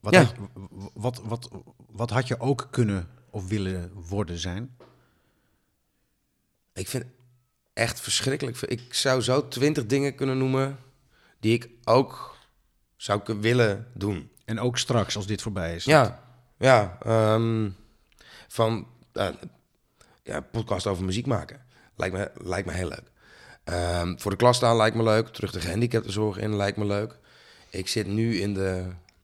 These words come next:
Speaker 2: in de Raad van Toezicht van de Vechtsportautoriteit. En die gaan het traject beginnen om tot één vechtsportbond te komen. Lijkt me ook superleuk om daar, eh, om daarbij betrokken te zijn.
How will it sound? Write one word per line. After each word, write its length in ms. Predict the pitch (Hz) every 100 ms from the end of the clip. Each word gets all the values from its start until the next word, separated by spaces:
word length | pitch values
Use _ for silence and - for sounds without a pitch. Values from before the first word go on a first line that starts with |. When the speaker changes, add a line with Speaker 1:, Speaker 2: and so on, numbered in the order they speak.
| _
Speaker 2:
in 140 | 92
de 80 | 92
Raad 240 | 92 101
van 140 | - 90
Toezicht 360 | 113 104 104
van 140 | - 95
de 60 | 85
Vechtsportautoriteit. 1000 | 117 113 - - 90 87 87 - - -
En 60 |
die 100 | 92
gaan 200 | 90 85
het 120 | 90
traject 400 | - 98 95 98
beginnen 320 | 92 82 90 92
om 200 | 92 87
tot 160 | 101
één 160 | - 98
vechtsportbond 540 | 110 - 139 107 123
te 60 | 120
komen. 340 | 117 117 120 - - - -
Lijkt 200 | - 95
me 60 | 92
ook 180 | 123 123
superleuk 380 | - 104 101 98
om 80 | 98
daar, 340 | 104 117 -
eh, 420 | - 107 107 117 107 - - - - -
om 100 | 107
daarbij 340 | 113 120 120
betrokken 340 | 110 101 110 -
te 60 |
zijn. 380 | 98 101 101 107